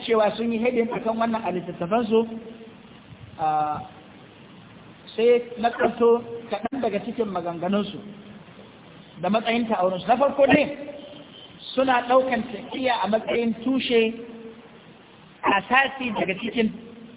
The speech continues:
turaku na addini, kuma suna kore imani ga duk wanda bai yarda da taƙiyya ba. Da wancan ma'anar da muka ji, kuka ji. Ɓoye aƙidarka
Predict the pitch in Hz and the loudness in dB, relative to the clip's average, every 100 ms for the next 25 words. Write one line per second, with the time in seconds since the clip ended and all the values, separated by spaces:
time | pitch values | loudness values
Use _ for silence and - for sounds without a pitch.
0 | - - 233 233 226 233 226 226 202 160 | -20 -4 4 6 6 4 2 2 -2 -2
1 | 185 202 175 - - - - - - - | 0 0 0 -6 -16 -18 -20 -20 -20 -20
2 | - 214 226 - 220 190 - 240 233 214 | -4 0 0 2 0 0 4 4 6 2
3 | 226 226 226 208 180 180 220 226 202 175 | 0 4 2 2 -2 0 2 0 0 -6
4 | 170 190 180 156 - 170 143 131 131 - | -4 -6 -6 -10 -10 -8 -6 -8 -14 -18
5 | - - - - - - - - 247 294 | -20 -20 -20 -20 -20 -20 -14 0 0 2
6 | 254 208 226 233 202 202 190 180 196 208 | 0 0 2 2 2 0 -4 -6 -8 -6
7 | 185 143 135 - - 131 120 - - - | -6 -8 -12 -18 -20 -18 -18 -20 -20 -20
8 | - - - - - 233 254 240 226 240 | -20 -20 -20 -14 4 8 8 8 4 0
9 | - - - - 214 - - 262 233 220 | -8 -10 -12 -10 -10 -10 -8 -4 2 2
10 | 220 233 | 2 4